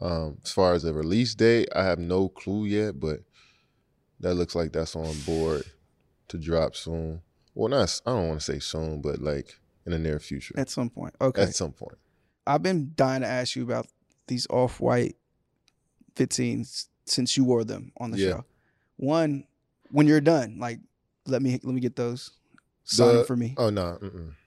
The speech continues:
Speaker 2: Come on.
Speaker 1: No. They're
Speaker 2: All right.
Speaker 1: one-on-ones.
Speaker 2: That's why.
Speaker 1: Exactly.
Speaker 2: That's why.
Speaker 1: Why you shouldn't. 'Cause, like, I'm in, I'm about to start collecting my stuff
Speaker 2: Okay.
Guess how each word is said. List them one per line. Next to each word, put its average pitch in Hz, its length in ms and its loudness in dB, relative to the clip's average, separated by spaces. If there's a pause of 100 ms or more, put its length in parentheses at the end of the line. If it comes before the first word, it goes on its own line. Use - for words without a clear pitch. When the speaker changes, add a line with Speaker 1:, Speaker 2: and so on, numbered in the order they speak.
(180)
Speaker 2:
Come 135 160 -2
on. 107 140 -10 (140)
Speaker 1:
No. 87 260 -6 (140)
They're 107 100 0
Speaker 2:
All 104 60 6
right. 117 60 8
Speaker 1:
one-on-ones. 123 720 4 (480)
Speaker 2:
That's - 240 2
why. 131 240 -8 (420)
Speaker 1:
Exactly. 98 640 2
Speaker 2:
That's 90 140 4
why. 92 60 8
Speaker 1:
Why 92 40 4
you 92 120 0
shouldn't. 90 640 -4
'Cause, 101 260 -2
like, 90 200 2 (680)
I'm 98 120 -4
in, 95 100 -2 (100)
I'm 113 120 2
about 117 120 8
to - 60 -2
start 95 260 2
collecting 90 380 2
my 80 160 -2
stuff - 300 -8 (400)
Speaker 2:
Okay. 110 280 -2